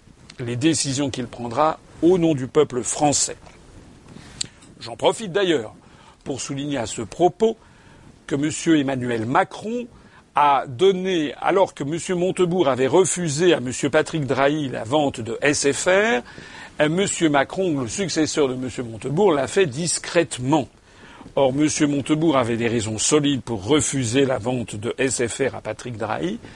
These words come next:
Monsieur Macron est passé dessus discrètement et comme par hasard, on découvre que monsieur Drahi a racheté ensuite, euh, n'est-ce pas, Al-,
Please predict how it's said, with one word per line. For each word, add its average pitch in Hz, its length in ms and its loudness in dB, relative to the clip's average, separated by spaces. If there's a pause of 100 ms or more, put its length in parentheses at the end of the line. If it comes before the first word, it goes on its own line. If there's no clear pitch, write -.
(540)
Monsieur 196 340 -4
Macron 190 320 2
est 139 80 0
passé 214 340 -2
dessus 151 320 -2
discrètement 135 640 -2
et 180 80 -2
comme 285 260 2
par 233 180 2
hasard, 208 440 0
on 175 100 -4
découvre 175 680 -2
que 156 320 4 (360)
monsieur 180 420 2
Drahi 160 480 2
a 131 100 4
racheté 156 440 0
ensuite, 151 640 -6 (480)
euh, 139 140 -6
n'est-ce 131 260 -4
pas, 143 200 4
Al-, 135 720 2